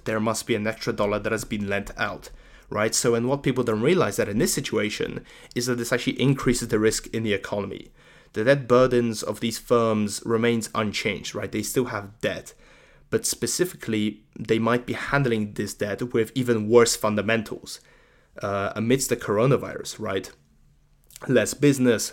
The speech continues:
high cost of production, whatever. And all it happens is that it's rolled over onto debt paying lower interest,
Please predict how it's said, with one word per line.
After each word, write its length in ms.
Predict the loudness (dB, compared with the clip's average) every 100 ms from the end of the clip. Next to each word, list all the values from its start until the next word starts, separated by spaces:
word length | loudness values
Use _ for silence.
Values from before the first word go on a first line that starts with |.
| -6
high 220 | -6 -6
cost 220 | -6 -12
of 120 | -10
production, 460 | -2 0 0 -2 -4
whatever. 480 | -4 2 2 2 -2
And 220 | -4 -4
all 220 | 2 4 4
it 240 | 2 -8 _ -18
happens 460 | -8 -6 -4 -4
is 100 | -4 -2
that 180 | -2 -4 -20 -12 -8
it's 160 | -4
rolled 300 | 2 4 6
over 260 | 6 6 4
onto 180 | 0 -4
debt 400 | 0 2 0 -6
paying 400 | -6 -4 -2 4
lower 300 | 6 6 6
interest, 640 | 2 -4 -4 -4 -6 -12